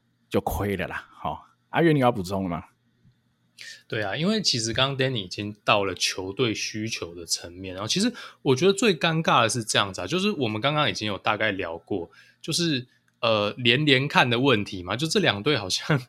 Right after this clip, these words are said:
Speaker 2: <laughs> 那个跟我们传统上交易的认知，那种球队的定位，定位有点相反。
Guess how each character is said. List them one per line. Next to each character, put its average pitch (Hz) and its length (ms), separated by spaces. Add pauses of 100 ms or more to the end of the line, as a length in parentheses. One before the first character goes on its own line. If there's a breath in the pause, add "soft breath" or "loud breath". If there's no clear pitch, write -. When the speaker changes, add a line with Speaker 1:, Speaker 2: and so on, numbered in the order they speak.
Speaker 2:
<laughs> - 280
那 175 80
个 123 180 (220 loud breath)
跟 208 140
我 190 40
们 139 100
传 135 200
统 123 160
上 147 180
交 139 300
易 135 80
的 110 80
认 113 380
知， 104 260
那 123 80
种 113 100
球 101 200
队 117 100
的 107 60
定 110 240
位， 107 240
定 123 160
位 117 120
有 98 80
点 90 160
相 95 360
反。 - 200